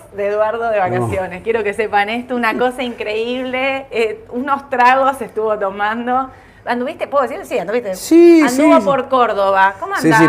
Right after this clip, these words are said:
Speaker 2: por la sierra, muy lindo, che, muy lindo, sí, sí. Lo que más me gusta de Córdoba, viste, las, además de las sierras, las ollitas para tirarte
Speaker 1: Claro.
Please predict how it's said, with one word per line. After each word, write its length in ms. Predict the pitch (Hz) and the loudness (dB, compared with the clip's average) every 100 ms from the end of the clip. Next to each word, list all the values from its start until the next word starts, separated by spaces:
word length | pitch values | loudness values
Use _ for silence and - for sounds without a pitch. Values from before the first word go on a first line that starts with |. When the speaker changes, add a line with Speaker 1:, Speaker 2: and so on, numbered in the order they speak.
| 247 | 4
Speaker 2:
por 140 | 143 | 2
la 120 | 135 | 2
sierra, 400 | 131 175 165 143 | 4 4 6 4
muy 260 | 135 220 147 | 2 4 4
lindo, 520 | 117 117 113 101 101 | 2 0 0 -2 -8
che, 120 | 95 | -6
muy 380 | 123 160 170 123 | -2 0 2 0
lindo, 380 | 107 107 98 98 | -2 -4 -6 -8
sí, 220 | 110 123 107 | -6 -6 -6
sí. 140 | 107 - - - | -10 -14 -20 -10
Lo 100 | 123 | -4
que 60 | 120 | 0
más 120 | 160 | 0
me 100 | 156 | 2
gusta 180 | 156 139 | 0 0
de 40 | |
Córdoba, 220 | 127 156 135 | 2 2 2
viste, 200 | 147 123 | 0 -4
las, 280 | 110 95 - | -6 -8 -6
además 260 | 110 135 | -2 0
de 40 | 127 | 0
las 120 | 110 | 0
sierras, 240 | 151 135 | -2 -2
las 180 | 113 107 | -4 -6
ollitas 440 | 107 120 151 123 104 | -6 -2 -2 -2 -6
para 220 | 104 101 | -8 -8
tirarte 540 | 107 127 120 104 95 - | -4 -4 -4 -8 -10 -8
Speaker 1:
Claro. 400 | 220 220 196 | -2 -2 -2